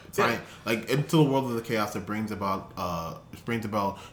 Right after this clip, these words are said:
Speaker 2: scientific discovery. So right now we're in a world of, we're in a feminine world, but we're also noticing that there's a lot of innovations that are
Speaker 1: Mm.
Speaker 2: coming out, especially when it comes to the technological side, the metaverse,
Speaker 1: Mm-hmm.
Speaker 2: all this different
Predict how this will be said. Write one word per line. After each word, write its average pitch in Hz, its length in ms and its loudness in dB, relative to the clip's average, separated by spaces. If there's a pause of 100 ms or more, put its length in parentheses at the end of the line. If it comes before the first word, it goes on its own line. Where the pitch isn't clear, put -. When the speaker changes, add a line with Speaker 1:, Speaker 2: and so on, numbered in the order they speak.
Speaker 2:
scientific 98 440 -4
discovery. 82 440 -6
So - 120 -8
right 127 160 2
now 123 220 2
we're 120 80 0
in 123 60 0
a 117 60 0
world 107 380 -2
of, 92 240 -6
we're 107 140 0
in 123 80 4
a 143 80 4
feminine 98 680 -2
world, 90 400 -4 (300)
but 95 120 -2
we're 92 260 -2
also 104 320 -2
noticing 95 520 -4
that 85 140 -4
there's 80 140 -8
a 90 40 -8
lot 92 180 -2
of 82 100 -8
innovations 90 680 -6
that 85 100 -4
are 85 80 -4
Speaker 1:
Mm. 120 100 -4
Speaker 2:
coming 90 260 -2
out, 82 160 -4
especially 95 420 -4
when 90 140 -4
it 85 80 -6
comes 82 380 -6
to 78 100 -8 (360)
the 87 80 -8
technological 90 840 -6
side, 82 460 -6
the 82 60 -6
metaverse, 82 840 -4
Speaker 1:
Mm-hmm. 117 100 -4
Speaker 2:
all 87 280 0
this 82 240 -8
different 85 760 -8